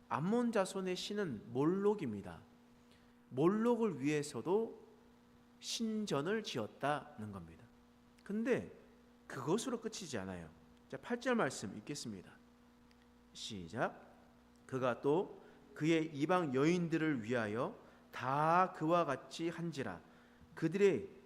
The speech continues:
자기의 신들에게 분향하며 제사하였더라." 자, 그러니까 그가, 그러니까 솔로몬이 이방 여인들을 위하여 다 그와 같이 해주었다는 겁니다.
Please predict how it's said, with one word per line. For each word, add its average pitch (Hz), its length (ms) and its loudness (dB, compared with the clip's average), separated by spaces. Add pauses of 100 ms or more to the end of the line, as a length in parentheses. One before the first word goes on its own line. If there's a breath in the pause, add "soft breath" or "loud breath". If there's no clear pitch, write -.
자기의 190 640 0
신들에게 156 760 -2
분향하며 143 680 -2 (400 loud breath)
제사하였더라." 110 1500 -6 (1400)
자, 151 160 -12
그러니까 185 500 -2
그가, 156 460 -6 (320)
그러니까 104 120 -20
솔로몬이 202 760 -2 (400 loud breath)
이방 170 400 2
여인들을 151 460 0
위하여 131 540 -2 (260 loud breath)
다 151 760 -6
그와 151 320 -2
같이 120 380 -8
해주었다는 143 840 -4
겁니다. 85 320 -16